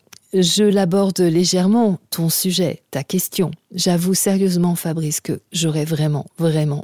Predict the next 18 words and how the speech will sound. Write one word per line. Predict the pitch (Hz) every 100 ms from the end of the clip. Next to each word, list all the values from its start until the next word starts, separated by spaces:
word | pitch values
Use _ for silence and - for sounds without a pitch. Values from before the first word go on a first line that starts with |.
| 160
beaucoup | 160 - 156
aimé. | 143 139 - - _ _ _ - - - -
Allez, | 185 175 156 -
une | 180 190
autre | 208 -
époque. | 185 - - - - _ _ -
Je | 175
me | 160 156
donne | 160 170 -
un | 160
peu | 156 -
plus | - 160
de | 147
challenge. | - 156 160 196 226 220 - - - - - - - -
Serait | - 226 247 254
celle | - 262 247
du | 214
commencement, | - 220 208 190 - 165